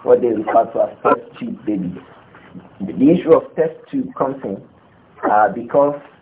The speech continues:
for those ones that are referred to as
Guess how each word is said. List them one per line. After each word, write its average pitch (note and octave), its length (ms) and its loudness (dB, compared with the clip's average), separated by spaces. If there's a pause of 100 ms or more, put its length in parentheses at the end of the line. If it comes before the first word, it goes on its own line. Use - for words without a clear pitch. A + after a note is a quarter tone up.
(640)
for - 140 0
those F#3 420 2
ones D#3 300 -4
that - 100 2
are - 200 2
referred - 400 -2
to A#2+ 120 0
as G#2+ 120 -2